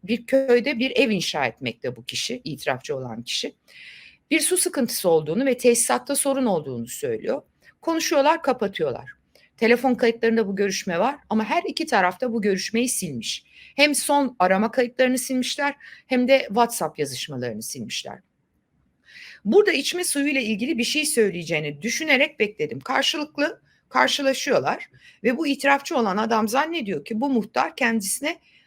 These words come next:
az önce telefonda anlattığı içme suyu sorunuyla ilgili bir şey söyleyecek. Niye? Çünkü adam muhtar.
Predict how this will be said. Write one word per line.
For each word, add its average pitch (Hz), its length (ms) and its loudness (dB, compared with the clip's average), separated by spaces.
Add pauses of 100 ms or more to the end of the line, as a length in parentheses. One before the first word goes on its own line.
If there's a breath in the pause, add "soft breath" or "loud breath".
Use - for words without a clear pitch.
(100)
az 370 180 4
önce 247 240 2
telefonda 262 480 2
anlattığı 208 640 -2 (240 soft breath)
içme 370 260 -2
suyu 277 220 0
sorunuyla 285 500 0
ilgili 254 300 0
bir 170 60 -2
şey - 180 -2
söyleyecek. 127 580 -2
Niye? 330 240 0
Çünkü 254 240 -4
adam 202 340 -2
muhtar. 127 320 -8